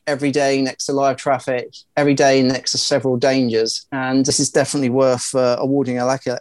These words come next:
accolade to, because Tarmac, I think, have gone one step further with this, um, a suite which is already kind of part of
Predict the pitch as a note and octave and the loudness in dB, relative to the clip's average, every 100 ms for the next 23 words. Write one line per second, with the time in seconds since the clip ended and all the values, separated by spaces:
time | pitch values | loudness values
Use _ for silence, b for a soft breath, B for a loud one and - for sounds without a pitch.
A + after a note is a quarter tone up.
0 | B2+ C3 B2 A#2+ A#2 - B2 B2+ B2+ - | -6 -4 -4 -4 -4 -2 -2 0 -2 0
1 | C3+ A#2+ B2+ C#3+ C#3+ C3 C3 C#3 B2+ B2+ | 0 0 -2 -2 0 2 2 2 2 0
2 | - A#2+ - C3+ B2+ B2+ B2 C#3+ C#3+ - | -2 -6 -2 -2 0 -2 -2 -2 -2 -4
3 | - B2+ B2+ - - - D#3 D3+ C#3+ C#3 | -2 -2 -2 -4 -4 0 0 0 -2 -4
4 | C#3+ D#3 D#3 C#3 B B _ - C#3 - | -2 0 0 -2 B B _ -4 -4 -6
5 | - D#3 C#3+ D3 | 0 2 2 0